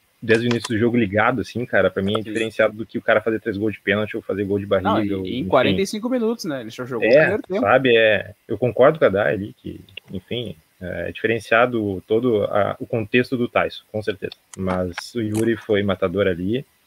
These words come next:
Speaker 1: Eu não vi ali o lance pra mim, não consegui reparar muito bem ali, eu vi só no, no compacto que eu vi ali do, do quarto gol anulado ali. Mas isso não, não tira o mérito dos três gols ali e do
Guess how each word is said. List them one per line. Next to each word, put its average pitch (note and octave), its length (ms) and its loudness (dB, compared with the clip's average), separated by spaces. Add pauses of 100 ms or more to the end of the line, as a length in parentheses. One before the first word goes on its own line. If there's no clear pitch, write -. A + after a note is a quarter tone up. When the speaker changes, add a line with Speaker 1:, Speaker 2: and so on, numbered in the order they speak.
(360)
Speaker 1:
Eu C3+ 100 0
não F3+ 120 4
vi F#3 120 2
ali F#3+ 180 4
o D3+ 240 4
lance D#3 260 2
pra D#3 120 4
mim, D#3 300 0
não C3+ 140 -2
consegui C3+ 400 -4
reparar B2 360 0
muito B2 280 -4
bem A2+ 220 0
ali, A2 140 0
eu A2 80 -2
vi G#2 120 -2
só G#2+ 180 -4
no, G#2 280 -6 (160)
no F#2 100 -10
compacto G#2+ 520 -2
que - 60 -12
eu F#2+ 60 -2
vi F2+ 80 -6
ali G2 120 -6
do, F#2+ 140 -10
do F2+ 240 -18
quarto G2+ 280 -4
gol F2+ 160 -6
anulado F#2 440 -10
ali. E2 100 -18 (540)
Mas G#2 160 0
isso A#2 200 -4
não, B2+ 200 0
não B2 140 0
tira B2 220 -2
o - 20 0
mérito A2 340 0
dos F#2 160 -10
três F#2+ 200 -4
gols F#2+ 300 -4
ali F2+ 520 -8 (200)
e F#2+ 40 -18
do F2+ 120 -12